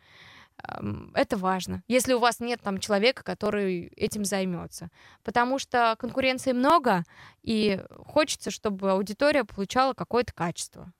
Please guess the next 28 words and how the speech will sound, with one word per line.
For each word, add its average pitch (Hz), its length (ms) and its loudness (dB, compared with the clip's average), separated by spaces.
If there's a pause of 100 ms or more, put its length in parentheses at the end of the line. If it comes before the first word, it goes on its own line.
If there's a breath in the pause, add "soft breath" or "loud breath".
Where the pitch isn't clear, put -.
все-таки. - 480 -12 (1000 loud breath)
Ам, 202 480 -2 (1400)
подумать, 302 600 4
а - 100 -2
если 254 300 2
это 226 120 -2
подкасты, 254 520 2
как 240 220 -2
ты 254 100 -4
будешь 233 540 -6
продвигать, 220 600 0
где 226 200 -2
ты 233 100 -2
будешь 214 340 -6
размещать, 214 720 -2 (300)
э, 208 380 -8
свой 214 300 -4
контент, 214 400 -2
потому 202 160 -4
что - 160 -6
есть 208 240 0
разные 208 300 2
площадки, 226 560 -2
и 214 80 -2
не 202 120 -2
всегда 208 360 0
это 196 140 -4
просто. 185 500 -6